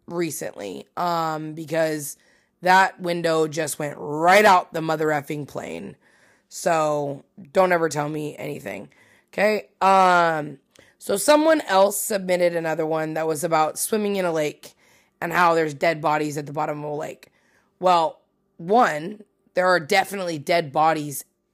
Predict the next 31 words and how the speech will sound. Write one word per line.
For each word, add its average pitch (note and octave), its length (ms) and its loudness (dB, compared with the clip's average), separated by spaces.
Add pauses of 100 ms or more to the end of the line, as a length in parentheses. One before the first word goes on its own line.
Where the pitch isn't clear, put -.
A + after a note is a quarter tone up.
at E3 280 2
the E3 60 -6
bottom D#3 340 -4
of C#3 140 -12
lakes. - 540 -12 (720)
And E3 460 -4
I'm D#3 100 -8
sorry F3+ 440 2
if E3+ 100 -8
anybody E3+ 380 -4
else D#3+ 240 -4
is D#3 140 -10
like, D#3 280 -6 (400)
"I G3+ 240 4
knew G3 240 -2
somebody F3 420 -2
who E3+ 140 -6
drowned D3+ 560 -6
and D#3 260 -10
that's D3 260 -8
awful." - 540 -6 (320)
I E3 100 2
have F3 120 2
also F#3 260 4
known D#3 260 -4
someone D#3+ 280 -8
who's D3 240 -8
drowned D#3 340 -8
and D#3 100 -10
that's D3 200 -8
awful. - 520 -4